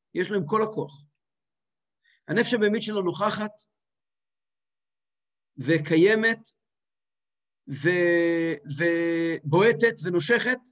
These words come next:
אבל לא מגיעה לידי ביטוי מעשי. הוא מלא במלחמות, הוא מלא במאבקים פנימיים,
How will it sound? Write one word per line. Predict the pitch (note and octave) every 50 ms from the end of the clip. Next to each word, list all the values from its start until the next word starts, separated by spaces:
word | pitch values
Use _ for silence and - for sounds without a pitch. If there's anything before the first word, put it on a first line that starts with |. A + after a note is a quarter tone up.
| _ _ _ _ _ _ _ _ _ _ _ _ _ _ _ _ _ -
אבל | C#3 E3
לא | F#3+ G#3
מגיעה | G3+ F3 D#3+ F3+ E3+
לידי | D#3 D3 D#3+
ביטוי | D3 C#3+ D3 D3+ D3
מעשי. | C#3+ C#3 C3+ - - - - - _ _ _ _ _ _ _ _ _ _ _ _ _ _ _ _ _ _ _ _ _ _ _ _ _ _
הוא | - F#3 G#3
מלא | G#3+ A3+ A3+ A#3 B3 C4 C#4 D4 D#4+ E4 - - - _ _ _ _ _ _ _ _ _ _ _ _ _ _ _
במלחמות, | D3 C#3+ E3+ F3 F3+ F3+ E3+ D3 D3 D3+ D3 F#3 - F#3 D#3+ - - _ _ _ _ _ _ _ _ _ _ _ _ _ _ _
הוא | - E3+ F3
מלא | F#3+ G3+ A3+ B3+ A#3+ A3
במאבקים | A3 G#3 G3+ F#3 D3+ C#3+ D3+ D3 - A3 F#3+
פנימיים, | C#3+ E3+ F3+ E3+ E3 D#3 D3+ E3 F3+ A3